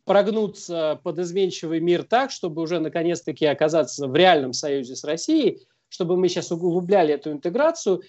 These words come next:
и чтобы он действительно осуществлял правно, э, плавно вот эту конституционную реформу и переход власти к, э, какому-то другому человеку, какой-то транзит власти.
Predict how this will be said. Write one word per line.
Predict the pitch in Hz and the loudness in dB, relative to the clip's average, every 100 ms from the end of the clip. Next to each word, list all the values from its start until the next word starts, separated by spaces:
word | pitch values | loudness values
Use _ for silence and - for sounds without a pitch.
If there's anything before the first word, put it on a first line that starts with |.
| _ | _
и | 185 | -4
чтобы | - 226 180 | 2 2 4
он | 220 285 | 4 4
действительно | 185 - 226 226 170 156 | -2 -4 -6 -4 -2 -2
осуществлял | - - 139 190 226 190 | -4 -10 -8 -2 0 2
правно, | 170 180 170 160 | 2 2 2 -4
э, | 165 160 139 | -6 -8 -4
плавно | 180 190 160 | 0 0 0
вот | 143 | -6
эту | 151 | -8
конституционную | 147 156 - 185 147 | -10 -10 -4 -4 -2
реформу | 156 - 330 254 175 | -4 0 0 2 0
и | 233 254 | 0 0
переход | 220 202 185 - 180 143 127 _ _ _ _ _ | 4 4 4 2 0 0 -2 _ _ _ _ _
власти | 143 220 262 - 175 | 2 2 2 -4 -8
к, | - | -6
э, | 160 151 151 147 139 | -6 -4 -4 -6 -6
какому-то | 170 233 214 170 | -4 -2 -2 -4
другому | 156 160 180 151 | -8 -4 -4 -6
человеку, | - 165 156 120 123 | -8 -4 -2 -4 -6
какой-то | 156 202 170 | -2 -2 0
транзит | 160 156 160 175 | 0 0 0 -2
власти. | 156 139 107 - | -2 -4 -6 -12